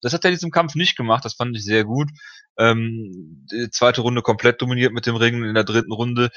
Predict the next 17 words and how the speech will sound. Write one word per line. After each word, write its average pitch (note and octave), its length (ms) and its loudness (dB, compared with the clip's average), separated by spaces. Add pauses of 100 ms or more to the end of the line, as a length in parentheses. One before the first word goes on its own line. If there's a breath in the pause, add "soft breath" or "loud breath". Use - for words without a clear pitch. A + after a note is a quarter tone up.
(420 loud breath)
dann G#2+ 240 0
wunderschön, A#2 680 0
ähm, G#2 560 -6 (120)
zu - 180 -8
Boden A#2+ 260 -2
genommen. A2 500 2 (420 loud breath)
Äh, G#2+ 240 4
in A#2 80 -2
der G2+ 100 4
ersten B2 260 4
Runde A#2+ 160 0
hatte A#2 200 2
er G#2+ 80 2
schon A#2+ 180 -4
so A2 120 -6
einen A2 100 -4
Moment, A2 540 -2